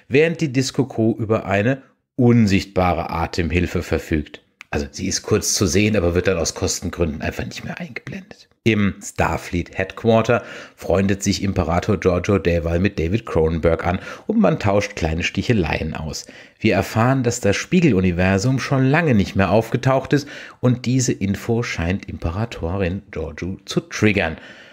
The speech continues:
Und was es mit Davids Tony Stark Brille auf sich hat, werden uns die Autoren vielleicht noch zeigen, vielleicht aber auch nicht.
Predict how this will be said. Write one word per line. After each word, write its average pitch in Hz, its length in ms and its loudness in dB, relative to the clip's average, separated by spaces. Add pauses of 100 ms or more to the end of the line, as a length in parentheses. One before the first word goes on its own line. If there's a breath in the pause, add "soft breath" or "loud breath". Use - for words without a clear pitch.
(460 loud breath)
Und 107 220 0
was 120 220 2
es - 240 0
mit 104 360 0
Davids 107 460 2
Tony 101 320 0
Stark 101 500 -2
Brille 120 300 2
auf 110 220 -2
sich - 260 -6
hat, 107 260 -2
werden 98 300 2
uns 92 220 -6
die - 120 -8
Autoren 95 520 -4
vielleicht 95 1120 0
noch 220 160 2
zeigen, 151 720 2
vielleicht 113 1160 0
aber 92 380 -2
auch 78 380 -12
nicht. 147 400 0